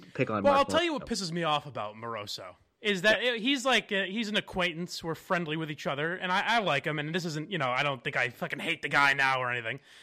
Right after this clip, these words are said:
Speaker 2: But what bothers me about that
Speaker 1: Did you know he's funny?
Speaker 2: Yeah, he tells you every fifteen minutes. I've never heard
Speaker 1: I
Speaker 2: a
Speaker 1: know.
Speaker 2: funny w-,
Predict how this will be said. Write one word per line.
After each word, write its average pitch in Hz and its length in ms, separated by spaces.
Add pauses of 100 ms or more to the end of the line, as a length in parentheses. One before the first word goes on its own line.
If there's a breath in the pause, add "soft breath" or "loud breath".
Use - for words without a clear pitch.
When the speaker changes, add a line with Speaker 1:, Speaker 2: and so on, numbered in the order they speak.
(160 soft breath)
Speaker 2:
But 202 140
what 196 160
bothers 247 380
me 196 120
about 156 340
that 123 160
Speaker 1:
Did - 120
you 147 60
know 165 160
he's 151 160
funny? 123 360 (640)
Speaker 2:
Yeah, 196 100
he 180 120
tells 220 340
you 135 60
every 131 140
fifteen 170 380
minutes. 143 300
I've 151 80
never 190 160
heard 180 100
Speaker 1:
I 120 40
Speaker 2:
a 123 40
Speaker 1:
know. 143 100
Speaker 2:
funny 190 140
w-, 156 100